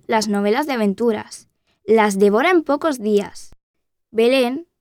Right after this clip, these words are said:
al contrario que Raúl, es una chica muy reservada y tiene pocas amigas. No le gusta mucho salir. Leonor es una gran nadadora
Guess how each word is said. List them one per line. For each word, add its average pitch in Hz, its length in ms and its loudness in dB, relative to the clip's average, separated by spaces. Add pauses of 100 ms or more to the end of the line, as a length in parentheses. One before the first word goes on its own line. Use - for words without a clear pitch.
(180)
al 220 200 -4
contrario 233 500 -4
que 262 160 -2
Raúl, 240 500 0 (400)
es 277 220 -2
una 240 180 -2
chica - 300 -6
muy 233 220 0
reservada 196 680 -6 (600)
y 233 140 0
tiene 269 280 2
pocas 240 380 -2
amigas. 202 640 -4 (320)
No 254 200 2
le 247 80 4
gusta 233 360 0
mucho 220 280 -2
salir. 190 460 -2 (1400)
Leonor 226 540 2
es - 200 -2
una 240 200 2
gran 233 300 0
nadadora 220 680 0